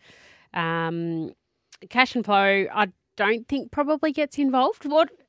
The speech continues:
I, what's in the back of my head is that they weren't going to go forward last week, I don't think, and then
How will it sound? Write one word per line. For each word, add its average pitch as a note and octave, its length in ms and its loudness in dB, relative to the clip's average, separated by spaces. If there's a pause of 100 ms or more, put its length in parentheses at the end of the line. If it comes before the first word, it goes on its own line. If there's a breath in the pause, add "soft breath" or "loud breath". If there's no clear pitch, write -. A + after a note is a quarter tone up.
(160)
I, C4+ 160 -4 (880 loud breath)
what's D4 320 -6
in D#4 80 2
the C4+ 40 -2
back A3+ 200 0
of A3 80 -8
my F#3+ 80 -4
head G3+ 220 -2
is F3 180 -6
that - 180 -14
they F#3 140 -4
weren't F#3+ 320 -4
going F3+ 260 -6
to - 80 -20
go F3 140 -8
forward F3 260 -16
last F3 300 -12
week, F3 280 -12 (1400)
I F#3 80 -14
don't F3 240 -10
think, B3 220 -4 (360 soft breath)
and G3 200 0
then G3 340 0